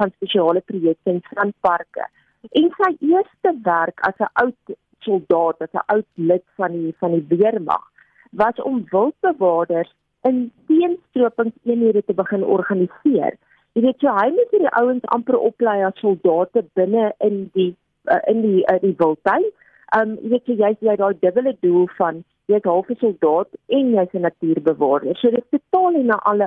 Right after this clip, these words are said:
ander denkwyse wat jy moet ingaan. So dit is 'n situasie wat nie net in Suid-Afrika voorkom nie, maar in baie Afrika lande waar hulle gedwing word om hulle die militêre rol te vervul.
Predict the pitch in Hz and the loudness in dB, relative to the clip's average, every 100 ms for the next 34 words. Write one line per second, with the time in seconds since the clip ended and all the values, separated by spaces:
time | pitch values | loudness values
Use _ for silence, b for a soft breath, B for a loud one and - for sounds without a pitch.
0 | - 196 190 190 _ _ _ - 175 196 | 0 0 0 -2 _ _ _ -20 -2 0
1 | 214 254 233 180 160 160 190 165 160 - | 0 -2 0 0 -2 -4 -4 -2 -2 -2
2 | 165 170 - 175 180 170 - - - b | -4 -2 -2 -2 -2 -4 -4 -6 -10 b
3 | b b 311 302 302 311 311 302 254 226 | b b 0 0 0 -2 -2 0 0 0
4 | 262 262 254 269 269 262 247 233 - 208 | 0 -2 -2 0 -2 -2 -2 0 0 0
5 | 214 247 - 226 - 226 226 233 233 240 | -2 -6 -4 -4 0 -2 0 -2 0 0
6 | 233 190 180 160 160 190 220 202 202 208 | 0 0 -2 -2 0 0 0 -2 -2 -6
7 | - 196 185 180 190 196 175 170 180 208 | -2 -2 -2 -2 -2 -2 0 0 0 -2
8 | - 180 226 302 226 196 185 180 175 175 | 0 0 0 0 0 0 -6 -4 -4 -2
9 | 170 165 165 175 170 170 156 156 - 165 | 0 0 0 -2 0 -2 -2 -2 -2 -10
10 | - - 190 180 | -12 -6 0 0